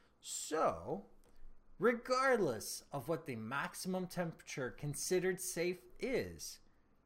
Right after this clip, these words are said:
provided that you don't tamper with the actual thermal sensors, that you do have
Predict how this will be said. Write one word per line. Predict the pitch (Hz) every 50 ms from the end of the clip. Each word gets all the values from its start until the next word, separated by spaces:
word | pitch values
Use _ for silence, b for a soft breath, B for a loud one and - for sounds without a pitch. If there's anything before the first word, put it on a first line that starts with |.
| _ _ _
provided | - 175 190 196 190 226 233 240 247 240 247 247 208
that | 208 240 240 226 233
you | 220 233 254 240 202 - - - -
don't | - 220 220 233 285 330 311 226 - - - -
tamper | - - 151 143 131 - - - 127 113 104 92 85 B B B B B B B - -
with | - 135 160 170 160 127 - - - - - _ _ _ _ _ _ -
the | 143 143 113
actual | 101 113 120 120 - - 131 117
thermal | - - - 127 117 113 110 110
sensors, | - - 120 107 101 95 - - 107 95 87 82 76 - - B B B B B B B -
that | - 160 170 - 139 160
you | 175 185
do | 175 147 135 127 185 240 277 302 294 262 226 - - -
have | - 196 202 196 175 151 139